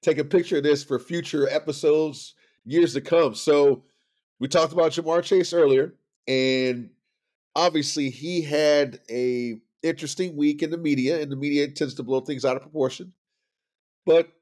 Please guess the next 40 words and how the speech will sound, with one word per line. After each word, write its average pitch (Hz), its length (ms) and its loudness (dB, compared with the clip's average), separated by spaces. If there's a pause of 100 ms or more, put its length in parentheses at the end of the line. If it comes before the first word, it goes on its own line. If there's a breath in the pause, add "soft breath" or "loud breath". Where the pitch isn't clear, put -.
(220)
you 165 60 -6
know, 151 160 -4
he 156 140 -12
said 170 260 2
he's 156 160 -4
always 147 680 -2 (160)
four-letter 151 340 4
word 156 240 2
open, 156 320 -2 (200)
and, 170 260 -4 (140)
you 262 100 -14
know, 196 100 0
we 240 120 -2
tend 233 180 0
to 180 60 0
believe 147 320 -2
that, 123 300 0
but 127 260 0 (560)
was 160 260 2
he 190 140 -2
open 160 360 2
on 139 140 0
Sunday? 113 480 -2 (140)
To 175 120 0
the 147 120 0
tune 202 560 -4
of 131 420 0 (460)
nineteen 190 580 -4
targets, 160 760 -4 (480)
fifteen 202 480 0
receptions, 165 560 -6
a 131 60 -6
hundred 175 320 -6
ninety-two 170 420 -4
yards, 147 560 -4
and 117 100 -14
not 156 220 -6
one, 196 360 0 (720)
not 156 340 -6
two, 156 440 -6